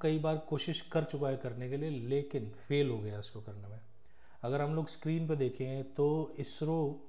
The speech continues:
ने इसके लिए tweet भी किया है यहाँ पर, जहाँ पर उन्होंने congratulation किया है isro डीआरडीओ को,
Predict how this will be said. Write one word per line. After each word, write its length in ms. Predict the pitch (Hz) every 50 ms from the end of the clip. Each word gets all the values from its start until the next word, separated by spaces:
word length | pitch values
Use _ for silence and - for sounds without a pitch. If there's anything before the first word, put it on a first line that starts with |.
| - - - - - - - - - - - -
ने 80 | 123 135
इसके 200 | 131 - - 151
लिए 140 | 143 151 143
tweet 380 | 139 - 147 156 170 170 147
भी 100 | 151 170
किया 240 | 151 - 143 139 139
है 160 | 139 143 139
यहाँ 240 | 135 127 117 123 123
पर, 260 | 123 - 156 180 202 196
जहाँ 300 | 139 127 127 123 123 123
पर 160 | 123 - 131
उन्होंने 340 | 127 127 123 123 127 131 127
congratulation 800 | 127 127 120 120 117 117 110 - 127 123 127 127 127 - 143 135
किया 260 | 131 - 135 131 131
है 200 | 135 135 139 131
isro 320 | 131 - 127 131 131 127 123
डीआरडीओ 540 | 120 120 120 120 120 117 123 123 131 123
को, 200 | 123 - 147 196